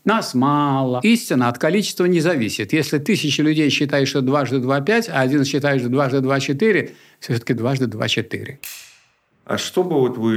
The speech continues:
Speaker 2: если щас перед вами бы оказался Ленин, вот что бы вы спросили? Ответы на какой вопрос вот вы
Speaker 1: А
Speaker 2: для
Speaker 1: я
Speaker 2: себя
Speaker 1: и не спрошу, мне и так всё ясно из того, что он написал.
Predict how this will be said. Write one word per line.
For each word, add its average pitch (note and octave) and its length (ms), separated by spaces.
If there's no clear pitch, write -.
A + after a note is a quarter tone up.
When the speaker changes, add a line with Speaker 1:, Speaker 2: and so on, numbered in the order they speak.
Speaker 2:
если - 180
щас G#2 240
перед G2+ 240
вами G#2 220
бы G2 120
оказался G2+ 500
Ленин, C3+ 360
вот G#2 220
что C#3+ 140
бы C3 120
вы G#2+ 80
спросили? G2 540
Ответы C3 340
на B2+ 100
какой B2+ 260
вопрос B2 480
вот G#2 160
вы A2 220
Speaker 1:
А G#2 40
Speaker 2:
для A#2+ 120
Speaker 1:
я A#2+ 120
Speaker 2:
себя A2+ 140
Speaker 1:
и A2 40
не A2 120
спрошу, C3+ 300
мне C3+ 200
и - 20
так D3 220
всё C#3+ 160
ясно B2+ 360
из A#2 120
того, A#2+ 200
что - 160
он A2+ 120
написал. A2+ 520